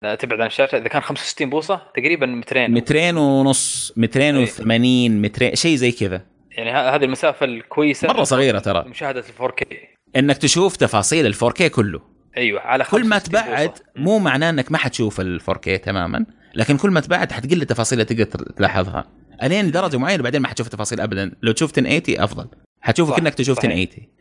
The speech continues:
Speaker 2: تبعد كمان، طبعا إحنا بس نتكلم الشاشة هي نفسها في نفس مكانها، لكن الكرسي اللي قاعد يرجع اللي أنت قاعد تتفرج منه.
Speaker 1: بالضبط، إيه.
Speaker 2: فكل ما تبعد كل ما تخف ال-، ال-، درجة الملاحظة عندك وتنزل من الفور كي لل ten eighty لل سبعمية وعشرين.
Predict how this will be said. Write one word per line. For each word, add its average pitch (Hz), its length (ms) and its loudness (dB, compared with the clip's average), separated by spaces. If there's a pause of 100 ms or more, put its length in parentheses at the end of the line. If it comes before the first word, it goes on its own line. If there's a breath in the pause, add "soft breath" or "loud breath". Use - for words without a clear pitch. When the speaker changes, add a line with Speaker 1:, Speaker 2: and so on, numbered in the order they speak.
(160)
Speaker 2:
تبعد 175 480 0
كمان، 180 340 0 (160)
طبعا 120 240 0
إحنا 135 240 -2
بس 165 240 -2
نتكلم 135 440 0 (280)
الشاشة 160 280 0
هي 147 160 2
نفسها 110 520 0 (240)
في 147 60 -4
نفس 156 180 -2
مكانها، 113 480 2
لكن 127 200 2
الكرسي 123 280 0
اللي 104 120 2
قاعد 101 140 0
يرجع 87 320 -4 (320)
اللي 107 100 2
أنت 104 120 2
قاعد 101 140 0
تتفرج 92 320 -2
منه. 82 220 -4 (400)
Speaker 1:
بالضبط، 120 320 0
إيه. 110 180 -2 (220)
Speaker 2:
فكل 214 260 2
ما 190 100 2
تبعد 131 560 0
كل 143 180 0
ما 120 160 4
تخف - 440 -4
ال-، 85 500 -2
ال-، - 1200 -2
درجة 110 280 0
الملاحظة 107 400 0
عندك 135 340 0
وتنزل 113 380 0
من 98 120 0
الفور 98 260 0
كي 107 340 2
لل 98 100 -2
ten 90 200 -4
eighty 98 540 2
لل 85 480 -4
سبعمية 87 640 0
وعشرين. 85 360 -2